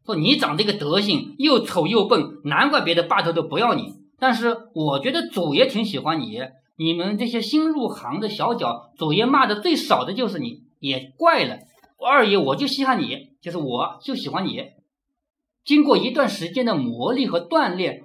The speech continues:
我们这些新人开始学习六字真言，就是行骗心理学的最高境界，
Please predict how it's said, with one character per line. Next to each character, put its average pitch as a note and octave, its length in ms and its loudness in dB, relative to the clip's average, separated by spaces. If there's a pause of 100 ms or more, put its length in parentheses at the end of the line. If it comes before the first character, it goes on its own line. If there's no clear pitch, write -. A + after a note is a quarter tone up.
我 D3 120 2
们 A#3+ 160 2
这 D4 80 0
些 B3 120 -2
新 D#4+ 260 4
人 D3 300 0
开 - 120 -2
始 G#3 120 -4
学 G3 200 -4
习 E3 180 -6
六 A3 340 2
字 D3+ 340 -10
真 A3 240 -4
言， A#2+ 360 -8 (140)
就 A3 120 -4
是 G3+ 100 -4
行 F3 340 -6
骗 A#3 220 -2
心 C4 180 -4
理 F#3 120 -2
学 - 240 -8
的 C#3 80 -8
最 C4 220 -4
高 A#3+ 180 0
境 A3 200 -4
界， - 340 -8